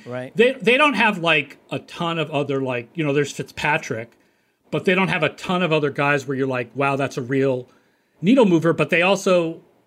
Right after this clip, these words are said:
Speaker 2: don't have, like, a lot of holes. Like, they, they just look like, you know, a reasonable defe-, I mean, defense is harder to predict than offense, so I'm more
Speaker 1: Yeah.
Speaker 2: likely wrong about this than I am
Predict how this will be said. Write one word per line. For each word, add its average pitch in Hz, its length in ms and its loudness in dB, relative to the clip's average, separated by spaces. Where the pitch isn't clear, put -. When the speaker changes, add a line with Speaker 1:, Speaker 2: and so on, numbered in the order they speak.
Speaker 2:
don't 156 200 2
have, 143 220 -2
like, 135 160 0
a 151 60 -2
lot 131 180 -2
of 127 80 -6
holes. 117 580 2
Like, 170 220 0
they, 185 200 0
they 190 120 4
just 214 300 0
look 196 180 -4
like, 151 220 0
you 190 100 0
know, 131 240 -2
a 139 100 -2
reasonable 151 560 0
defe-, 143 360 -12
I 185 60 2
mean, 196 360 2
defense 226 400 2
is 208 120 -2
harder 170 280 2
to 131 100 -10
predict 139 340 -4
than 127 120 -4
offense, - 480 -6
so 139 180 0
I'm 139 140 2
more 180 160 6
Speaker 1:
Yeah. 175 60 4
Speaker 2:
likely 165 260 2
wrong 143 300 2
about 131 280 -4
this 151 280 0
than 135 120 -10
I 127 200 0
am 131 360 0